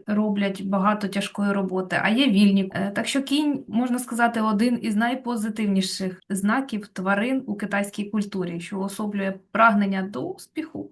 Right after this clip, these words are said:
та невтомність, тому що навіть автомобільні, автомобільну потужність п-, вимірюють у конячих силах. Е, люди, які зазвичай народжені під знаком коня, дуже товариські, енергійні, вони дуже оптимістичні,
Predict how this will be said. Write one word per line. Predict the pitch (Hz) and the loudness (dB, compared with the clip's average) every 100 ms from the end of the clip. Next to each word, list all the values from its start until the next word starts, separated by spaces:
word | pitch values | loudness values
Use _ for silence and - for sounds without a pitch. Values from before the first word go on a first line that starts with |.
| _ - | _ -6
та | 302 | -2
невтомність, | 302 277 180 170 170 - - - | -2 -2 -6 -4 -4 -8 -16 -14
тому | 190 202 | -4 -4
що | 214 202 180 - | -4 -6 -8 -4
навіть | 214 233 220 214 | 2 2 2 -2
автомобільні, | 208 208 220 214 208 220 208 196 185 180 - | -4 0 0 2 2 2 2 2 0 -2 -2
автомобільну | 220 226 240 208 226 214 | -2 0 0 2 2 2
потужність | 208 208 311 311 226 208 - 185 185 | 0 -6 -6 -2 -2 -2 -6 -8 -6
п-, | 202 - - - - | -10 -10 -14 -20 -12
вимірюють | 202 220 226 262 240 208 208 - | -4 2 4 4 2 -2 -4 -6
у | 233 247 | -6 -6
конячих | - 220 214 214 202 | 0 2 2 0 -6
силах. | - 170 156 160 - - | -6 -6 -6 -10 -16 -8
Е, | 196 196 196 196 | -4 -2 0 2
люди, | 320 440 | 2 4
які | 320 254 240 | 4 4 0
зазвичай | 214 208 214 226 214 | -2 -2 -2 0 0
народжені | 202 202 196 190 185 185 | 2 0 -2 -2 0 0
під | 202 196 | 0 2
знаком | 202 190 190 180 180 180 | 4 2 0 -2 -2 -2
коня, | 214 240 392 415 | 0 2 2 0
дуже | 247 359 294 | 2 4 4
товариські, | 254 208 196 233 - - 214 214 | 4 4 4 2 -2 -4 -4 2
енергійні, | 277 285 180 202 202 190 | 4 4 6 4 6 4
вони | 185 202 240 | 4 4 4
дуже | 240 262 285 | 2 4 4
оптимістичні, | 277 - 302 320 - 196 190 - - 180 | 2 0 2 2 0 -4 -4 -8 -8 -8